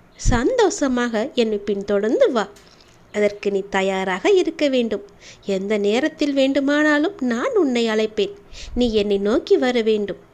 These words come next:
என்னிடம் கேட்ட விஷயங்களுக்கு மனதிலிருந்து வலியால் மனம் வெறுத்து போய்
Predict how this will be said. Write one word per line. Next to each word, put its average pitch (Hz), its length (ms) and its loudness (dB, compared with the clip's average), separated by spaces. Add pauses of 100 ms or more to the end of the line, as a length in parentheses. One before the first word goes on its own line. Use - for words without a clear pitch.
(380)
என்னிடம் 202 460 0
கேட்ட 262 320 0
விஷயங்களுக்கு 269 840 0 (240)
மனதிலிருந்து 277 880 2 (320)
வலியால் 240 480 2 (100)
மனம் 208 360 0
வெறுத்து 202 440 0
போய் 320 320 2